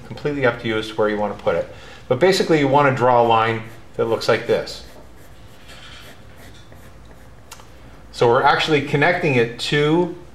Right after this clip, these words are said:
one of the balls, and then we're just looping it and pulling it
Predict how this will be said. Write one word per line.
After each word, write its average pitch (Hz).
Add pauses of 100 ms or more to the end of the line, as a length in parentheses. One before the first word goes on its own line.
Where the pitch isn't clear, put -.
(220)
one 123
of 147
the 165
balls, 110 (600)
and 120
then 120
we're 113
just 110 (280)
looping 139
it 120
and 110
pulling 135
it 113